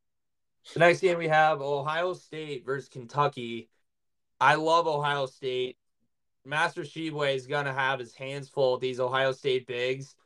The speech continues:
And Kentucky has played like nobody all year. Um,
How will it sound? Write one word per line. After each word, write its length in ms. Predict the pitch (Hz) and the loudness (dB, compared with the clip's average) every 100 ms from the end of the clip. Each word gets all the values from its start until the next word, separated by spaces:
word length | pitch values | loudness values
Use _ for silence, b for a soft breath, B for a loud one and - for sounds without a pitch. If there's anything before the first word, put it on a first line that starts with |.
| _ | _
And 80 | - | -12
Kentucky 560 | 131 151 151 156 147 139 | -6 -2 -2 -2 -4 -2
has 240 | 135 135 117 | -2 -4 -6
played 420 | - 143 135 131 | -2 2 2 0
like 200 | 120 117 | -2 -4
nobody 420 | 123 127 131 127 | -4 -2 2 2
all 200 | 123 123 | 2 0
year. 380 | 120 120 123 120 _ _ _ _ | 0 0 0 -2 _ _ _ _
Um, 520 | 127 120 117 110 110 | -4 -2 -2 -6 -12